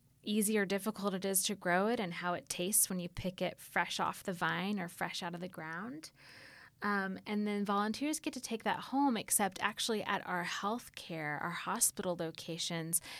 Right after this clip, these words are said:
the food grown there is used in patient meals. And what's fun is that the chefs at these hospitals are so excited about the muscadine grapes that they grow and put into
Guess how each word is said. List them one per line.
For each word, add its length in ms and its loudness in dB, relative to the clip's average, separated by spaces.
the 100 -2
food 340 0
grown 300 2
there 220 0
is 200 2
used 380 0
in 140 -2
patient 480 -6
meals. 680 -2
And 580 4
what's 320 4
fun 400 10
is 240 6
that 300 0
the 100 4
chefs 760 6
at 380 2
these 220 2
hospitals 640 4
are 80 -4
so 460 6
excited 540 6
about 460 6
the 540 0
muscadine 720 6
grapes 400 4
that 160 2
they 160 0
grow 500 0
and 200 -2
put 260 -2
into 640 2